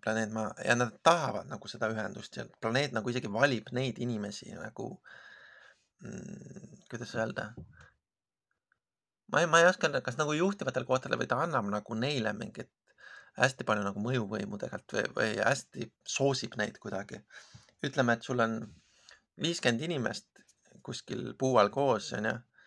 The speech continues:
ja üks on taimetoitlane ja ülejäänud mitte, siis planeet nagu soosib seda taimetoitlast. Ja temal on nagu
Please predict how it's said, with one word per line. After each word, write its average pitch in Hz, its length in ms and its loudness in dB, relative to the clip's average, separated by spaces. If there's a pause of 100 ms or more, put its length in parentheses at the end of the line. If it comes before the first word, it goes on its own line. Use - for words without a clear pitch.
(340)
ja 123 160 2
üks - 240 -4
on 104 80 -2
taimetoitlane 113 720 0 (460)
ja 120 60 -2
ülejäänud 123 300 6
mitte, 123 240 -6
siis - 200 -8
planeet 123 320 2
nagu 110 200 -4
soosib 143 460 0
seda - 200 -4
taimetoitlast. - 880 0 (960)
Ja 120 160 6 (640)
temal 127 320 2
on 104 100 -6
nagu 123 160 -12